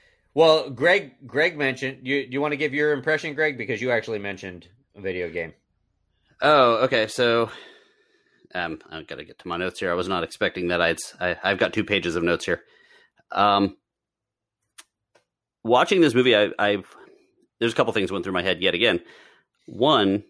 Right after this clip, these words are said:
Speaker 2: it was really inspired by, like, the Chinese mysticism thing, and you have to really look back historically <laughs> and realize that, like,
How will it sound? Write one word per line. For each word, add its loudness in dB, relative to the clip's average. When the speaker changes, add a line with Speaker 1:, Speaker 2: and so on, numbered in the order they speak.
Speaker 2:
it -2
was -4
really 4
inspired 2
by, -4
like, -8
the -12
Chinese -4
mysticism -6
thing, -2
and 0
you 0
have -2
to 0
really -2
look -6
back 0
historically 0
<laughs> -6
and 2
realize 2
that, -4
like, -2